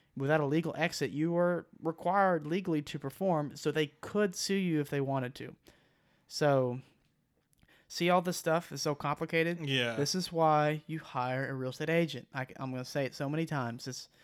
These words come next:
Speaker 1: this, it's becoming more obvious now. I
Speaker 2: Yeah.
Speaker 1: hope so, because it's, it's really important, and it's, it's, it's free. How could you not? So, there's that.
Speaker 2: All right. Uh, can I have someone inspect the house for, like, any reasons, like past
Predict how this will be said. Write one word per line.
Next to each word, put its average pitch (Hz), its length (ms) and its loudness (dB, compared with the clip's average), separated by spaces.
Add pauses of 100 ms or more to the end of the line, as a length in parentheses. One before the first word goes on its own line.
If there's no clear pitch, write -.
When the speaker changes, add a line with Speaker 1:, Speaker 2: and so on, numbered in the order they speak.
(380)
Speaker 1:
this, 151 300 -2 (540)
it's 156 220 0
becoming 202 400 4
more 180 160 6
obvious 135 400 4
now. 110 140 -10 (460)
I 135 100 4
Speaker 2:
Yeah. 131 60 2
Speaker 1:
hope 170 180 6
so, 117 320 0
because 120 520 -4
it's, 139 280 -6
it's 180 200 -4
really 226 240 2
important, 123 600 -2
and 151 140 -2
it's, 147 160 -6
it's, - 300 -6
it's 147 140 -8
free. 196 500 -2
How 147 140 -4
could 165 180 -2
you 135 80 -4
not? 139 320 -6 (720)
So, 120 300 -4 (200)
there's 175 220 2
that. 117 220 -6 (640)
Speaker 2:
All 151 140 -2
right. 127 260 -4
Uh, 131 380 0 (360)
can 185 180 -2
I 202 40 -2
have 202 180 0
someone 190 320 -2
inspect 147 460 -4
the 135 100 -6
house 127 360 -2
for, 135 220 -2
like, 123 320 0
any 151 240 -2
reasons, 131 400 -4
like 123 240 -4
past 131 560 -2